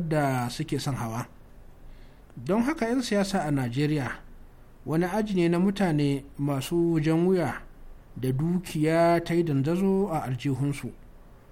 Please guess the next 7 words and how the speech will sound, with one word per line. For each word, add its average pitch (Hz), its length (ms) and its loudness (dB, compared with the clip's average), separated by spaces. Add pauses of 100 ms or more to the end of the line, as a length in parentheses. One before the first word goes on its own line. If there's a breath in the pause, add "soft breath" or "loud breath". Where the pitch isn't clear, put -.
(140)
ko 190 140 2
kuma 208 480 2 (240)
waɗanda 139 1000 -2
a 135 140 -8 (100)
kansu 190 840 0 (100)
talakawa 190 960 2
ne 143 180 2